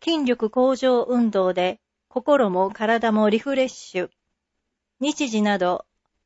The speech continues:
九月十二日から十一月二十一日の毎週土曜、十一月七日除く、午前十時四十分から午後零時十分、総合福祉センター、全十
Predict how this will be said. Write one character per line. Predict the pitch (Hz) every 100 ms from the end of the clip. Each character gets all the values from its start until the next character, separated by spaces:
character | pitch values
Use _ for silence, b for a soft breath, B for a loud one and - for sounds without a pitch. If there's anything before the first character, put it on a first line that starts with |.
| _ _ _ _
九 | - 320
月 | 262 - 208
十 | 196 254
二 | 247 240
日 | 226 226 -
か | 202
ら | 185 180 - -
十 | 254 294
一 | 285 294
月 | 277 285
二 | 269 294
十 | 269 240 214
一 | 208 233
日 | 220 220 220
の | 190 180 -
毎 | 226 277
週 | - 277 262
土 | 247
曜、 | 262 240 175 170 - _ _ _ _
十 | 240 269 285
一 | 277 277
月 | 262 262 262
七 | 214 233 269
日 | - 247 208
除 | 208 220 -
く、 | 196 202 - _ _ _ _ _
午 | - 302
前 | 262 226 208
十 | 277 277
時 | 220
四 | 226 247 254
十 | 247
分 | - - 202
か | 185 190
ら | 180 - -
午 | 277
後 | 233 202 -
零 | 247 285 254
時 | 202
十 | 185 233 _
分、 | - 190 180 226 _ _ _ _ _
総 | - 269 285
合 | 269 262 262
福 | 262 277
祉 | 247 269
セ | 254
ン | 220 208
タ | 185 175 175 - _ _ _ -
ー、 |
全 | 233 277 202
十 | 185